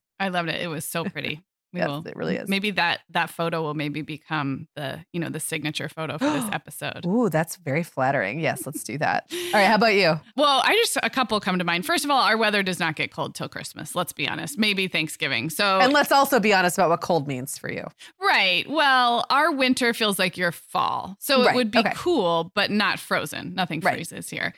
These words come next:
Speaker 1: Um, but even the, even the change doesn't really happen, I would say, after Halloween, and then the time changes. So by early November, um, which is only a couple weeks away when you're listening to this, by early November, then the,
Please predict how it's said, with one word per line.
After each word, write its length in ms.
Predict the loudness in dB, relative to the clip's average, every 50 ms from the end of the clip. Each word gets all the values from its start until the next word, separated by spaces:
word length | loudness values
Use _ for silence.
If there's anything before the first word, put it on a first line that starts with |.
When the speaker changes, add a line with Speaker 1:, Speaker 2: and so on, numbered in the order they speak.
| -12 _ _ _ _ _ _ _ -2 0
Speaker 1:
Um, 220 | 2 2 2 2
but 140 | 0 -2 0
even 280 | 0 2 4 4 4 4
the, 200 | 4 2 0 -2 -2
even 240 | -2 2 2 4 2
the 80 | 2
change 640 | 2 -2 -2 -2 0 0 2 2 2 2 2 0 0
doesn't 320 | 0 -2 0 0 -2 -2 0
really 240 | 0 0 2 0
happen, 440 | 0 0 -2 -4 -2 -2 -2 -2 0 0
I 100 | 2 2
would 160 | 2 2 0
say, 160 | 0 -2 -2 0
after 300 | 0 -2 -2 -2 -2 -4
Halloween, 580 | -2 -2 -2 -2 -2 -4 -4 -2 -2 -2 -2
and 120 | -2 -2 -2
then 100 | -2 -2
the 80 | -2
time 380 | -4 -4 -2 -2 0 2 2 0
changes. 520 | 0 2 2 2 2 2 0 0 -2 -2 -4 -4
So 160 | -2 0 0
by 200 | 2 2 0 2
early 300 | 2 2 2 2 4 4
November, 760 | 4 4 2 2 0 0 0 0 0 0 0 2 0 0 -2 -6 _ _ _ _ _ _ _ -2 2
um, 220 | 2 2 2 2
which 120 | 0 0
is 100 | 0 2 2
only 180 | 2 2 2 2
a 60 | 0
couple 240 | -2 -2 -4 -4 -4
weeks 240 | -4 -6 -6 -8 -6
away 340 | -4 -2 0 0 0 2
when 140 | 2 0 0
you're 100 | 0 -2
listening 360 | -2 -4 -6 -6 -4 -6 -4
to 100 | -4 -4
this, 220 | -2 -2 -2 -2 -2
by 100 | -2 0 2
early 260 | 2 2 4 4 4
November, 640 | 4 4 4 2 2 2 2 2 2 2 2 0 0 -2 -4
then 420 | -2 0 2 2 2 0 -2 -4 -2
the, 520 | 0 2 2 4 2 2 2 0 -2 -2